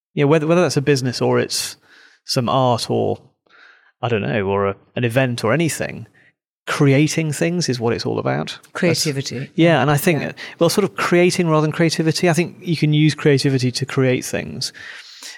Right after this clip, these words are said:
Speaker 1: but giving birth to stuff, you know, doing things that weren't there before, I think is the most rewarding thing. And I would love my children to feel like they could go out and do something and then look back on it and go, "Look, I did that."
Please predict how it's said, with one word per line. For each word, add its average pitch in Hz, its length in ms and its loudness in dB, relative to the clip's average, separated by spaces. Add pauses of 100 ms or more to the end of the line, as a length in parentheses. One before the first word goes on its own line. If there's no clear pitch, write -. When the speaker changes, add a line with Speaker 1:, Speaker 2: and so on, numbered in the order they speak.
(100)
Speaker 1:
but 160 240 -4
giving 165 300 2
birth 143 400 2
to - 100 -8
stuff, - 380 -8
you 117 60 -6
know, 104 120 -4 (280)
doing 175 280 4
things 165 240 0
that 135 100 2
weren't 139 280 0
there 123 140 0
before, 110 540 -4 (220)
I - 100 -12
think 135 280 -2
is - 340 -2 (340)
the 143 100 4
most 139 320 4
rewarding 117 420 0
thing. 107 400 -4 (180)
And 135 100 0
I 135 60 4
would 131 100 2
love 139 340 4
my 117 360 0 (180)
children - 500 -4
to - 140 -6
feel 135 420 2
like 98 260 -2
they 110 140 -2
could - 260 -14
go 123 160 0
out 113 300 -2
and 104 200 -8 (200)
do 156 180 6
something - 500 -6
and 117 100 -2
then 127 100 0
look 135 200 0
back 143 260 -2
on 113 60 -6
it - 40 -8
and - 80 -10
go, 110 120 -4
"Look, 139 200 -4
I 117 120 -12
did 139 220 -2
that." - 340 -8